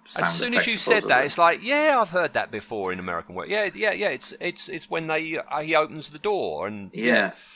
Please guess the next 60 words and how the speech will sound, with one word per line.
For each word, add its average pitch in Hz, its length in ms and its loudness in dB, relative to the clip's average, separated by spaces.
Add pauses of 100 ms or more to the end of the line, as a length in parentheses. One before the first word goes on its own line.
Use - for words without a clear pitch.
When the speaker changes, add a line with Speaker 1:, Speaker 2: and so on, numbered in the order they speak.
Speaker 1:
And 127 160 0
some, 214 320 2
somebody 208 380 4
else 175 360 2
on 107 380 -2
my 101 280 -4
Instagram, 92 420 -6
I 95 80 -8
think, 92 240 -10
mentioned 101 460 -4
something 95 320 -4
else 120 300 2
similar, - 840 0
and 87 240 0
I 95 80 -2
thought, 101 340 2
yeah, 123 160 4
that's 117 260 2
worth 113 260 0
checking - 280 -2
out. 113 160 4
That's 98 220 0
probably 98 400 -2 (120)
it 95 120 0
as 92 160 -2
well, 101 360 4
you 104 140 -2
know. 85 320 -2 (380)
Um, 98 320 2
that 113 120 2
was 110 120 -4
another 107 260 0
sort - 220 -6
of 90 100 -12
nineteen 87 500 -2
seventies, 87 540 -4
eighties 85 380 -2
movie 85 320 -4
that 85 180 0
has 87 180 -2
some 85 360 -10
weird 90 280 2
screeching 87 520 -2
in. 87 100 -2
I 90 60 -2
can't 117 240 0
remember 95 180 -4
what 92 160 4
it 87 80 -4
was 110 260 0
now, 92 200 0
Speaker 2:
Oh, 139 60 -4
Speaker 1:
but 151 100 2
Speaker 2:
let 139 80 -2
Speaker 1:
I'll, 180 160 0
Speaker 2:
us 151 140 -4
Speaker 1:
I'll 139 200 2
Speaker 2:
know, 98 80 -2
Speaker 1:
check. 110 260 -4
Speaker 2:
and, 120 180 -8